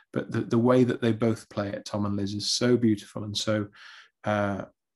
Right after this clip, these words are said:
it, it just makes me cry every, every time I watch it. And I think part of that is that the danger's been properly instilled in the story, and we really believe that Challis, that Scorby means it, and that he would, he would do it.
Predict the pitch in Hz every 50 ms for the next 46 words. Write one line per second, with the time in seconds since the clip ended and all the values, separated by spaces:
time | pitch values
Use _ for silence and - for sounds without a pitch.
0 | _ _ 131 131 127 - - 139 131 131 - 131 123 - 135 120 110 - - 113
1 | 104 - 110 104 98 98 - _ - 117 107 110 107 110 - - 117 110 110 117
2 | 107 - 110 104 104 107 104 107 - - - - - 117 117 113 - 127 - -
3 | - 139 143 143 135 - - 104 - - - 107 98 - - - - 113 104 120
4 | 117 120 120 117 107 107 98 98 - - 107 104 104 - - - 139 131 - -
5 | 120 113 110 104 101 - - 107 110 107 101 101 98 98 92 87 - 107 104 104
6 | 101 101 101 - - - _ _ - 104 107 104 104 104 113 120 120 120 110 110
7 | 104 104 107 104 104 101 101 101 - - - - - 101 101 101 98 - - -
8 | 98 - - - - - 113 107 98 98 98 101 98 104 101 98 98 101 - -
9 | - _ _ - - - _ _ _ _ - 98 98 98 98 95 - - - 104
10 | 101 101 101 107 110 104 101 - - - _ _ - - 107 104 107 107 101 101
11 | - 98 - 95 - - -